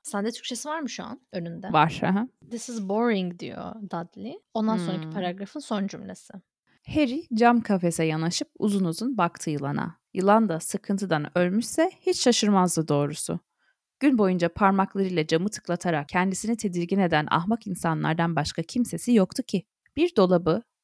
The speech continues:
Speaker 2: yatak odası olarak kullanmaktan beterdi bu. Orada tek ziyaretçi seni uyandırmak için kapıyı yumruklayan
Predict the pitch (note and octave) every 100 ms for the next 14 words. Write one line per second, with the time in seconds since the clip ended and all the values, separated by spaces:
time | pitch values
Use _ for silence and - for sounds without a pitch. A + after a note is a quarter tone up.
0 | - F3+ A#3+ A3 F3 F#3+ D#3+ D3 D#3 G3
1 | F#3 F3+ E3 D#3 A3 D4 B3 A3+ G3+ F3
2 | D3+ D#3 E3+ - _ _ _ _ G#3+ G#3
3 | D#3+ A#3 A#3+ - D#3+ D3 D#3 - D4 -
4 | G#3 F#3 F3+ E3+ F3 F3 D#3+ - - C#4+
5 | - G3 F3+ F3 E3+ D#3+ D#3+ D3 D3+ -